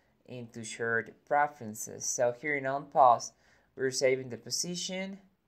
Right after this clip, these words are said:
Okay, and on, on prepare, I think we save the video path. As you can see right here, we're saving the video path, um,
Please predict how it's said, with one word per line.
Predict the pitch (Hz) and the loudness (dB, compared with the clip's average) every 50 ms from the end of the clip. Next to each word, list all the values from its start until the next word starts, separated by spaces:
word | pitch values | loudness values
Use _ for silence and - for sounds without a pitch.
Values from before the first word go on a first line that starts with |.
| _ _ _ _ _ _ _ _ _ _ _ _ _ _ _ _ _ _ _ _ _ _ _ _ _ _ _ _ _ _ _ - | _ _ _ _ _ _ _ _ _ _ _ _ _ _ _ _ _ _ _ _ _ _ _ _ _ _ _ _ _ _ _ -14
Okay, | 113 110 - 135 131 131 131 135 135 - - _ _ _ _ - | -14 -12 -10 -4 -2 0 0 0 0 -2 -6 _ _ _ _ -10
and | 127 127 127 123 123 123 123 120 120 - _ _ _ _ _ _ | -6 -4 -2 -2 -2 -4 -8 -12 -14 -18 _ _ _ _ _ _
on, | - 127 127 127 123 123 123 120 - - _ _ _ _ | -14 -10 -10 -10 -10 -10 -12 -12 -14 -16 _ _ _ _
on | 131 143 143 147 | -4 -4 -4 -4
prepare, | 143 - 135 123 - - - 196 190 175 135 113 110 113 - - - _ _ _ _ _ _ _ _ _ _ _ _ _ | -2 0 0 0 0 -2 0 2 6 8 8 8 8 6 2 -4 -14 _ _ _ _ _ _ _ _ _ _ _ _ _
I | - 123 | -6 -6
think | 120 - - 135 127 127 120 | -6 -6 -10 -12 -12 -10 -10
we | 123 120 | -6 -6
save | 117 - - 123 123 120 117 117 117 117 113 110 110 - - _ _ _ _ _ - | -6 -4 0 2 4 4 4 4 2 0 -4 -10 -14 -18 -20 _ _ _ _ _ -16
the | 120 113 107 110 - | -14 -14 -14 -14 -12
video | 127 131 127 127 - 120 120 117 113 113 110 - - | -12 -10 -10 -10 -6 -4 -2 -2 -2 -2 -6 -8 0
path. | - 185 165 131 - - - _ _ _ _ _ _ _ _ _ _ _ _ - | 4 4 6 6 4 0 -8 _ _ _ _ _ _ _ _ _ _ _ _ -12
As | - 127 123 131 | -10 -8 -8 -6
you | 131 | -6
can | 135 135 131 | -6 -8 -8
see | 131 135 139 135 | -8 -6 -2 0
right | 135 131 131 131 - | 2 2 2 0 -4
here, | - - 151 147 147 139 | -10 -16 -14 -12 -10 -8
we're | 127 127 120 117 117 | -6 -4 -4 -4 -4
saving | 117 - - - 135 135 143 135 139 139 139 139 139 139 139 139 135 - | -4 -6 -4 0 2 2 2 2 0 -6 -12 -12 -12 -12 -14 -14 -16 -16
the | 120 107 | -16 -14
video | - 127 135 139 143 143 | -12 -12 -10 -6 -4 -4
path, | 139 143 - - 156 139 123 113 107 101 104 - - - _ _ _ _ _ _ _ _ _ _ _ _ _ _ _ _ _ _ _ _ _ _ _ 120 | -4 -6 -4 0 2 4 6 6 4 4 2 -2 -8 -18 _ _ _ _ _ _ _ _ _ _ _ _ _ _ _ _ _ _ _ _ _ _ _ -10
um, | 123 120 117 113 113 113 110 110 110 110 110 110 110 110 | -8 -6 -6 -6 -8 -8 -10 -10 -10 -10 -10 -10 -12 -14